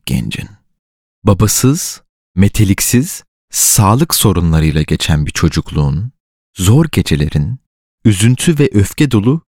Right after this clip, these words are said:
günlerin acısı. Etrafındaki yaşıtlarının hepsinden daha iyi görebildiği ve anlayabildiği sosyal, politik, ekonomik, kültürel eşitsizliklerin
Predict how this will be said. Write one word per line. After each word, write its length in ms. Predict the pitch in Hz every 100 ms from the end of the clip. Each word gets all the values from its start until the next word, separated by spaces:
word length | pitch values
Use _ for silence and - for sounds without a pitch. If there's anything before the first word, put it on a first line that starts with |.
| -
günlerin 720 | 95 95 95 98 101 78 67 _ _ _ _
acısı. 380 | 170 - - - - _ _ _ _ _ _ _ _ - - - -
Etrafındaki 720 | 101 - 110 - 139 151 185
yaşıtlarının 760 | 135 - - 98 90 107 165 - -
hepsinden 960 | - 190 - - 190 165 73 76 135 - -
daha 300 | 98 117 156
iyi 180 | 143 90
görebildiği 760 | 87 78 73 78 76 80 78 - -
ve 60 |
anlayabildiği 1000 | - 90 80 78 73 - 76 - 80 123 - _ _
sosyal, 680 | - - 92 - - 95 143 - _ _
politik, 580 | - 90 - 123 - - _ _ _ -
ekonomik, 640 | - 98 80 90 - - _ _
kültürel 640 | - 107 92 101 120 107 65 _ _
eşitsizliklerin 1040 | - 92 87 - 78 - 82 78 90 156